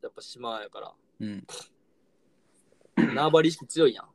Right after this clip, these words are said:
Speaker 2: うん、そうやな。
Speaker 1: 田舎って。
Speaker 2: うん。
Speaker 1: まあ、それにどう立ち-、立ち向かうっていうか、どう馴染んできたか
Speaker 2: うん。
Speaker 1: っていうのはやっぱ分かるから。まあ、見るなら、俺はドラマ見てほしいよ。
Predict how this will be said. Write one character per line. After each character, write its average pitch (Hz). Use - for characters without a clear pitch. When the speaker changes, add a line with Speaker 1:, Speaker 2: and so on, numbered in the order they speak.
Speaker 2:
う 92
ん、 98
そ -
う -
や -
な。 -
Speaker 1:
田 117
舎 110
っ -
て。 -
Speaker 2:
う 95
ん。 -
Speaker 1:
ま 135
あ、 123
そ 127
れ 123
に 120
ど 123
う 123
立 -
ち-、 -
立 -
ち 135
向 147
か 156
う 160
っ 147
て 139
い -
う 113
か、 107
ど 135
う -
馴 139
染 147
ん -
で 139
き -
た -
か 113
Speaker 2:
う 113
ん。 -
Speaker 1:
っ -
て 139
い -
う -
の 123
は 120
や 120
っ 117
ぱ 107
分 110
か 107
る 98
か -
ら。 -
ま 160
あ、 143
見 156
る 302
な 330
ら、 131
俺 165
は 190
ド 185
ラ 247
マ 175
見 127
て 117
ほ 120
し -
い -
よ。 -